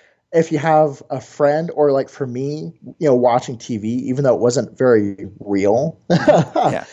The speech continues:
Speaker 1: you know, it's like a stage situation. It was just like, um, one of the characters in The West Wing who I really looked up to was a character named Sam Seaborn, who just had these, like, amazingly eloquent paragraphs that he would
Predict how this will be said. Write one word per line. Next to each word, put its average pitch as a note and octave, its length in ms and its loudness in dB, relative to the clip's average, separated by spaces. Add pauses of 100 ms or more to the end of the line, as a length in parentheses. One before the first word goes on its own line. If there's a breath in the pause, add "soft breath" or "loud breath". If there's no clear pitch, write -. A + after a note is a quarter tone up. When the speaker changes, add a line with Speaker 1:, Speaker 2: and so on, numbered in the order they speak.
(140 loud breath)
Speaker 1:
you E3+ 60 -8
know, C#3+ 120 0
it's C3+ 140 -4
like A#2+ 120 -2
a A#2+ 60 -4
stage C3 320 -2
situation. C3+ 580 -4
It A#2 40 -6
was A2 120 -4
just A2 160 -4
like, A2 180 -2 (220 loud breath)
um, B2 260 2
one D#3 180 4
of D3+ 80 4
the A#2 360 4
characters B2+ 600 -2
in A2 140 -4
The G2+ 60 0
West B2 500 0
Wing F#2+ 260 -2
who F#2+ 160 -2
I A2+ 60 4
really A#2+ 380 4
looked G2 220 0
up A#2+ 140 -2
to G#2 300 0
was G#2 180 -4
a A2 60 -8
character A#2+ 280 0
named G2+ 200 -4
Sam G2+ 220 0
Seaborn, - 680 -4 (360 loud breath)
who - 120 -2
just C3+ 220 2
had C3+ 140 0
these, A#2+ 160 0
like, A2 180 0
amazingly C3 760 0
eloquent A2+ 500 2
paragraphs F#2+ 680 0
that G2+ 140 -2
he A2+ 140 -2
would F2+ 220 -2